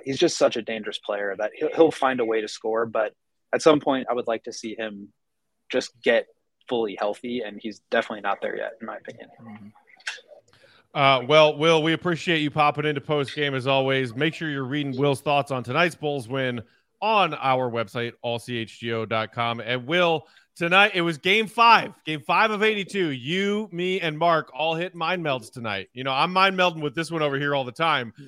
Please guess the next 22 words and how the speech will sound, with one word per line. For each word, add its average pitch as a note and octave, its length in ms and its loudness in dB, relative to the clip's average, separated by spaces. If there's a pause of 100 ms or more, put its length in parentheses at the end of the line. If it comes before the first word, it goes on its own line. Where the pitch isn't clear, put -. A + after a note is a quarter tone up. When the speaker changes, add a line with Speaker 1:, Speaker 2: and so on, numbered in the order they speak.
(240)
Speaker 3:
but C#3+ 120 -8
you G3+ 160 -2
and A3 80 4
I G#3+ 120 8
had G#3 160 6
a F#3+ 60 -2
tweet G3 340 -2
about D#3 280 0
Zach's E3+ 340 2
angry F3 300 -4
corner F#3 320 -6
three D3+ 420 -6 (280)
simultaneously, F3 1120 0 (320)
and D#3 160 -4
Mark F#3+ 240 4
and F#3+ 80 2
I F3+ 100 2
had E3+ 180 4
a E3 60 -6
tweet E3 460 -4
about D3+ 440 0
Drummond's E3+ 440 -2